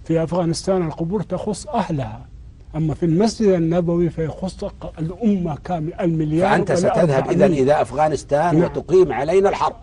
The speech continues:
Speaker 1: نعم، هذه
Speaker 2: صح؟
Speaker 1: قضية أمة.
Speaker 2: من يبي يطيعك؟ اسمع بس.
Speaker 1: نعم.
Speaker 2: من اللي تعتقد أنت أنه يبغى يطيعك، يبي يكون جيش يجي يحاربنا؟ مين؟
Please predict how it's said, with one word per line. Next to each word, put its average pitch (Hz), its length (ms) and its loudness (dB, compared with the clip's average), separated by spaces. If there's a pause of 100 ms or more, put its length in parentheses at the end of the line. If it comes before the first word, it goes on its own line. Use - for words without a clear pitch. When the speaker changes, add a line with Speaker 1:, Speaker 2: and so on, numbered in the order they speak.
Speaker 1:
نعم، 160 300 -2
هذه 208 160 2
Speaker 2:
صح؟ 165 280 6
Speaker 1:
قضية 202 380 4
أمة. 233 260 4
Speaker 2:
من 285 180 6
يبي 247 240 8
يطيعك؟ 196 520 4
اسمع - 300 -8
بس. - 220 -12
Speaker 1:
نعم. 131 100 -8 (280)
Speaker 2:
من 202 260 6
اللي 165 300 0
تعتقد 135 640 -6
أنت 151 200 -8
أنه 135 120 -2
يبغى 127 260 0
يطيعك، 135 420 -4
يبي 113 200 -4 (120)
يكون 131 360 -4
جيش 139 240 -4
يجي 98 160 -12
يحاربنا؟ 73 380 -6
مين؟ 98 240 -6